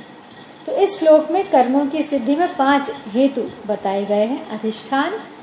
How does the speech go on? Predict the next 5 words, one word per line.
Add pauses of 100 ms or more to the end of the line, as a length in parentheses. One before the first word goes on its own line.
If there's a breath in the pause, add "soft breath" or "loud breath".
(200)
कर्ता,
करण, (260)
चेष्टा (400)
और
दैव।